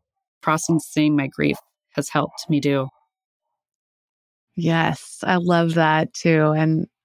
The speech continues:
Speaker 2: being able to come back to yourself, I feel like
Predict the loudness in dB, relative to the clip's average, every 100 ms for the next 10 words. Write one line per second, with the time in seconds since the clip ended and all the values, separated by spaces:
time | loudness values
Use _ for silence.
0 | _ _ _ _ _ _ _ _ -2 2
1 | 4 4 4 2 2 2 2 0 0 2
2 | 2 0 0 0 2 2 2 0 0 0
3 | 0 0 -6